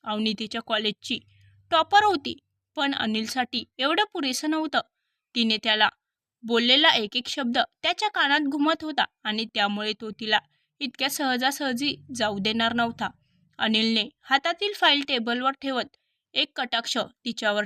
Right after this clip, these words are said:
टाकला. त्याच्या अशा बघण्यामुळे अवनी अस्वस्थ झाली. तिची अशी अवस्था बघून अनिलच्या ओठांच्या कडा रुंदावल्या. त्याने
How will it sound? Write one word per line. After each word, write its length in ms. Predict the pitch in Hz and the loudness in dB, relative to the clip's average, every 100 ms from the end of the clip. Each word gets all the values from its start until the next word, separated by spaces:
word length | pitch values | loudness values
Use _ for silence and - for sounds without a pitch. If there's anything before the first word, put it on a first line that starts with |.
| - | -2
टाकला. 340 | 202 202 202 - _ _ _ | -6 -6 -14 -14 _ _ _
त्याच्या 300 | 226 214 226 | -6 -4 0
अशा 240 | 214 214 226 | 0 2 -2
बघण्यामुळे 600 | 214 208 214 220 220 226 - _ _ _ _ _ _ | 0 -4 -4 -4 -2 -2 -4 _ _ _ _ _ _
अवनी 400 | 277 285 311 247 - | 0 4 4 2 0
अस्वस्थ 500 | - 269 339 349 - | -4 -2 0 -2 -2
झाली. 340 | 381 339 233 220 _ _ _ - | -2 2 2 0 _ _ _ -10
तिची 240 | 233 247 | -4 -2
अशी 280 | 220 214 233 | -2 -2 -2
अवस्था 440 | 220 214 220 240 | 0 -2 -6 -6
बघून 340 | 214 220 240 233 _ _ _ _ - | -4 -4 -4 -4 _ _ _ _ -2
अनिलच्या 460 | 285 311 381 440 | 0 2 0 2
ओठांच्या 500 | 427 285 269 294 294 | 2 2 0 0 0
कडा 240 | 330 285 247 _ _ - | 0 2 2 _ _ -10
रुंदावल्या. 540 | 226 214 208 208 196 - _ _ _ - | -6 -2 -2 -2 -4 -8 _ _ _ -4
त्याने 320 | 214 208 214 | -2 0 0